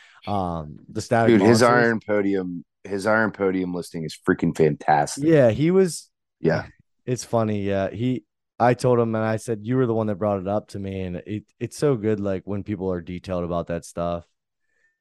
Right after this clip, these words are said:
Speaker 1: It's, it, it's
Speaker 2: Yep.
Speaker 1: just cool. It, like, I don't wanna sound like a broken record, but de-, definitely just cool, unique ideas you get kinda from everyone. Like, if you got a lot of good
Speaker 2: Mm-hmm.
Speaker 1: brains and people that care in the same area,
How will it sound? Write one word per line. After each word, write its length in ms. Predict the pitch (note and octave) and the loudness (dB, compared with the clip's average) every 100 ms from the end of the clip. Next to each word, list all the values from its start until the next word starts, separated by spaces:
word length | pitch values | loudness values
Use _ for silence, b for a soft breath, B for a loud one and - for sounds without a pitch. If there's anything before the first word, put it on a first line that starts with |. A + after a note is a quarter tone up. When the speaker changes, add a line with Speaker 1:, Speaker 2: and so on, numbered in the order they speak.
| _ | _
Speaker 1:
It's, 180 | D#3+ C#3+ | -4 0
it, 200 | C#3 C3+ | 2 4
it's 20 | E3 | 4
Speaker 2:
Yep. 140 | E3+ | 4
Speaker 1:
just 200 | C#3+ - | 2 -2
cool. 380 | G2 G2+ G#2 - _ - | -4 -4 -4 -8 _ -2
It, 180 | B2+ | -2
like, 240 | A2+ A2 - - _ - | 0 -4 -8 -20 _ -8
I 40 | |
don't 100 | G#2 | -4
wanna 100 | F#2+ | -4
sound 200 | F2 F#2 | -4 -6
like 100 | F2+ | -6
a 40 | E2+ | -6
broken 320 | E2+ E2+ E2+ | -6 -6 -6
record, 360 | E2+ F2 F2 D#2+ | -8 -8 -10 -8
but 220 | D#2+ - _ _ _ _ _ | -8 -8 _ _ _ _ _
de-, 180 | D3 D#3 | 4 4
definitely 380 | C3+ E3+ F#3 G3+ | 6 4 4 0
just 200 | F#3 - | 0 -4
cool, 240 | - D#3 | 2 4
unique 320 | D3+ C#3 C#3 B2 | 4 2 0 0
ideas 380 | A2+ A#2+ A#2+ | 0 0 -4
you 60 | G#2 | -4
get 220 | G2 G#2 | -8 -8
kinda 280 | - A2 G#2 | -4 -2 -2
from 180 | G#2+ F#2+ | -4 -4
everyone. 440 | F#2+ G2 D#2+ D2 | -2 -2 -4 -6
Like, 200 | D#2+ - - | -10 -12 -12
if 120 | G#2 | -6
you 80 | A2 | 0
got 160 | C3+ | 4
a 40 | C3 | 4
lot 260 | A2+ A2+ | 4 4
of 120 | A#2 | 2
good 140 | G#2+ G#2+ | 0 0
Speaker 2:
Mm-hmm. 160 | F#2 | 2
Speaker 1:
brains 380 | F2 E2+ A2 A2 | 4 2 0 -4
and 140 | G2+ G2 | -8 -6
people 180 | A2+ | -4
that 160 | G#2 F#2 | -2 -4
care 220 | F#2+ G2 | -4 -2
in 100 | A2 | -2
the 80 | G#2 | -2
same 300 | - G#2 G2+ | -4 -4 -4
area, 440 | F#2 G#2+ C#3+ E3+ | -2 0 0 -2